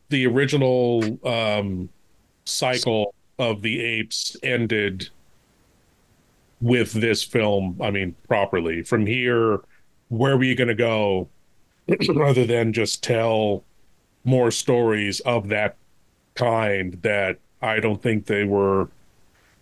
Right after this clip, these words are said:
necessarily gonna go in the direction of, because they already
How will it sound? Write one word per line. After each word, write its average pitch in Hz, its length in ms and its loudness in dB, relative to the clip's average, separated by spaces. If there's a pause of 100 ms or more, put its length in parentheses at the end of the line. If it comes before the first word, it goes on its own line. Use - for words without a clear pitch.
(120)
necessarily 117 580 0
gonna 110 200 0
go 120 260 0
in 117 80 2
the 113 60 2
direction 117 520 0
of, 147 320 0
because 127 220 0
they 127 100 0
already 127 420 0